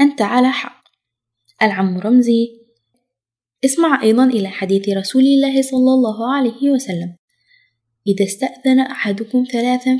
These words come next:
فلم يؤذن له فليرجع.'" أي أنه إذا طرقت الباب مثلا أو ناديت صاحب البيت ثلاثا فلم يرد عليك، يجب أن تنصرف.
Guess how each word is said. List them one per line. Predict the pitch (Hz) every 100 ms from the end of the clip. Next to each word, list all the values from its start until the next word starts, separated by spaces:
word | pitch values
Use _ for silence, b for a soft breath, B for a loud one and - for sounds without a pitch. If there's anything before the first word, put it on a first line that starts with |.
| 233
فلم | 190 196
يؤذن | 208 247 240 247 247
له | 240 240 247
فليرجع.'" | 247 277 269 185 175 - - _ _ _ _ _ _ _ 254
أي | 269 277 B B -
أنه | 247 262 269
إذا | 262 269
طرقت | 269 285 311 -
الباب | 311 254 190 190
مثلا | 220 247 233 233 254 B -
أو | 208 202
ناديت | 196 196 247 254
صاحب | 247 277 277 294
البيت | 269 254 269 262 269
ثلاثا | 208 214 247 254 247 254 -
فلم | 233 269
يرد | 247 202 202 196
عليك، | 185 185 220 262 262 _ _ -
يجب | 294 262 269 294
أن | 285 285
تنصرف. | 294 302 - -